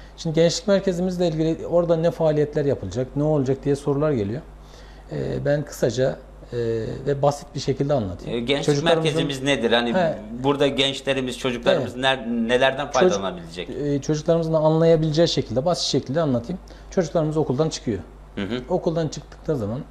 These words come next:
Speaker 1: tabii belli bir zaman boş vakitler oluyor. Buna cumartesi, pazarda dahil.
Speaker 2: Hı hı.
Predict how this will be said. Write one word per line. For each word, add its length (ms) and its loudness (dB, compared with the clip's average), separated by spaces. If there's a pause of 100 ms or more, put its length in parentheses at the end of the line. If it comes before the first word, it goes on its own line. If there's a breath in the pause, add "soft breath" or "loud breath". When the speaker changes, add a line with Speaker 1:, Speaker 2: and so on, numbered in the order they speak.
(120)
Speaker 1:
tabii 240 -6
belli 220 2
bir 40 -2
zaman 280 -2
boş 240 -2
vakitler 300 -4
oluyor. 260 -4
Buna 180 0
cumartesi, 500 0
pazarda 440 2
dahil. 260 0 (180)
Speaker 2:
Hı 60 -4
hı. 200 -6